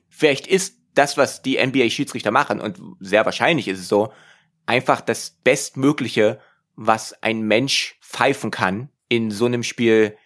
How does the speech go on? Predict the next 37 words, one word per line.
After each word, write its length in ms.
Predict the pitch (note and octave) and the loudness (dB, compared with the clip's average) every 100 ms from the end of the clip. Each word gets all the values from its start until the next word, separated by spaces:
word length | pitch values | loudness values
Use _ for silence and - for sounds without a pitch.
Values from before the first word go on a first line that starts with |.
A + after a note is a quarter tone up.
| _ _ - | _ _ -10
wie 100 | A#2+ | 0
Basketball. 720 | G2+ A2 - F2+ F2 E2+ - - | 2 2 0 -2 0 0 -6 -12
Und 200 | G2 F#2+ | -8 -6
deswegen 680 | G2 G2+ F#2+ F#2+ F#2 F#2 - | -4 0 0 0 -4 -8 -10
tue 160 | - A2+ | -6 -4
ich 100 | G#2+ | -4
mich 380 | G2 - - - | -6 -6 -10 -4
umso 300 | C3 A#2 A2 | -2 0 2
mehr 420 | G#2 G2+ F#2+ F#2+ | 4 4 4 0
schwer, 400 | - - G2+ F#2+ | -4 2 4 4
hier 260 | F#2 G2 F2 | 2 -2 0
irgendwie 300 | G2 F#2+ F#2 | -2 -4 -6
Schiedsrichter 800 | A2 - - - F#2 F2 - _ _ | -8 -8 -8 -2 -2 -2 -6 _ _
zu 180 | - A2 | -8 -6
kritisieren, 720 | - G#2 G2+ F#2 G2+ F#2+ F#2 | -4 -4 -4 2 4 4 0
verantwortlich 640 | - - G2+ G#2 G2+ F#2 | -2 -4 -2 0 -2 -4
zu 100 | - | -6
machen. 240 | F#2+ F2 F#2 | -2 -2 0
Klar, 140 | A2 | 0
man 100 | A2 | 2
kann 160 | G#2 G#2+ | 0 -2
sich 80 | B2 | -2
immer 180 | G#2+ | -2
Szenen 280 | G2+ - G#2 | 0 0 0
rauspicken, 520 | G2+ G2 - F#2+ G#2+ | 0 -2 -2 -6 -4
wo 60 | G2 | -2
Refs 440 | F#2 F#2+ F#2 - - | 0 0 -2 -8 -2
etwas 320 | G2+ F#2 G#2 A#2+ | 0 0 0 -2
hätten 180 | - | -4
sehen 360 | G2 G2+ G#2 G2+ | 0 0 2 2
müssen 440 | G2 F#2+ G2+ F#2 | 2 0 -2 -2
und, 560 | F2 E2+ E2 E2+ - - | 0 -2 -2 -6 -10 -6
äh, 560 | F2+ F2 D2+ C#2 - - | 0 0 0 -2 -4 -6
ja, 340 | D#2 E2 F2 | -4 -2 -2
hier 200 | F#2 F2+ | -2 -2
irgendwelche 340 | E2+ G2 F#2+ G2+ | 0 -2 -4 -6
Verschwörungstheorien 1120 | F#2+ - G#2+ G2 F#2+ - G2 G2+ G2 F2+ | -8 0 2 2 0 -2 0 2 0 0